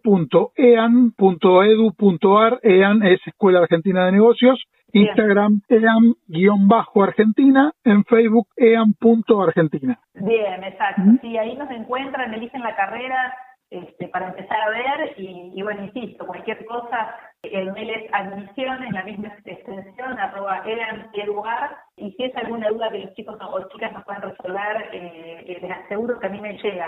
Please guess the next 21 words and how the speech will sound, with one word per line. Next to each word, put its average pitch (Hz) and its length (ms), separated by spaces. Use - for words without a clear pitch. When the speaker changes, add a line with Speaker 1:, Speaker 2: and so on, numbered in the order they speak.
Speaker 2:
así 185 160
que 175 580
cualquier 185 300
cosa 214 180
estaré 185 320
yo 202 80
atrás. 160 220
Speaker 1:
Muchísimas 202 580
gracias 196 240
por 170 160
estar 190 220
con 175 120
nosotros 175 380
aquí 165 240
en 175 80
el 165 100
Diario 170 380
de 160 140
Turismo, 254 500
muy 196 220
interesante 180 760